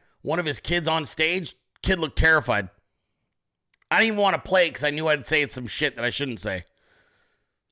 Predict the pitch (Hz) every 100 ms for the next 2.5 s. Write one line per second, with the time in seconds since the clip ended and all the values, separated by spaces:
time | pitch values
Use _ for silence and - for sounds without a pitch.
0 | _ _ _ _ _ _ _ _ _ 147
1 | 185 175 220 214 - 117 - - 143 214
2 | 220 214 190 254 170